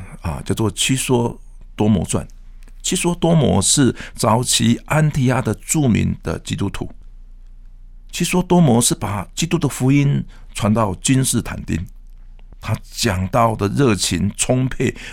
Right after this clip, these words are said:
而且又条理分明，被称之为金口的传道人。他为了福音而不畏权势，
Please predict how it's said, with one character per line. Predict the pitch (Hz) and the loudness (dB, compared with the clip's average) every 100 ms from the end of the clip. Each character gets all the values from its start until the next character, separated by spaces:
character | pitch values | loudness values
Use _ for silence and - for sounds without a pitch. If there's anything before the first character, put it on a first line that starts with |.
| - | 0
而 | 160 | 2
且 | 143 | 2
又 | 180 151 | 2 0
条 | - - 131 151 | -2 -2 2 4
理 | 151 110 | 4 2
分 | 90 - 127 | 0 2 4
明， | - - - - - - | 4 2 -4 -14 -10 -2
被 | 117 | 0
称 | - 123 | 0 -2
之 | 113 | 0
为 | 113 80 95 - | 0 -2 -4 -6
金 | - 165 160 147 | -2 2 2 -2
口 | - - - | -2 -2 -4
的 | - | -8
传 | - - | -8 -6
道 | - - | -2 -4
人。 | 55 - - - - - - - | -4 -12 -18 -20 -20 -20 -20 -10
他 | - 117 | -2 0
为 | 143 | 2
了 | 104 | 2
福 | 101 113 120 | 0 2 4
音 | 120 123 120 - - | 6 4 0 -4 -4
而 | 101 110 - | -2 -4 -8
不 | 117 | -4
畏 | 135 107 | 0 0
权 | 87 - 76 | 0 -2 0
势， | 92 - - | 0 -2 -2